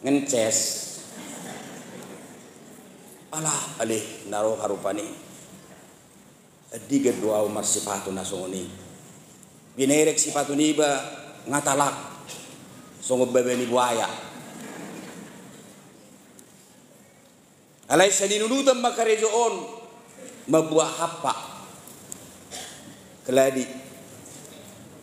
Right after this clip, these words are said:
Di masa nami ma dibangun jalan tolon. Jalan di masakku ma, jalan sisinga mangarajaon, di aspal beton. Isido P H binereng aspal beton.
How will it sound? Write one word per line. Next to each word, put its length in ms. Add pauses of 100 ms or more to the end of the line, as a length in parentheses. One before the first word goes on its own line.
(280)
Di 160
masa 240
nami 320
ma 160
dibangun 400
jalan 320
tolon. 320 (1500)
Jalan 240
di 80
masakku 480
ma, 320 (480)
jalan 240
sisinga 400
mangarajaon, 640 (400)
di 80
aspal 400
beton. 320 (1700)
Isido 400
P 80
H 160
binereng 480
aspal 320
beton. 320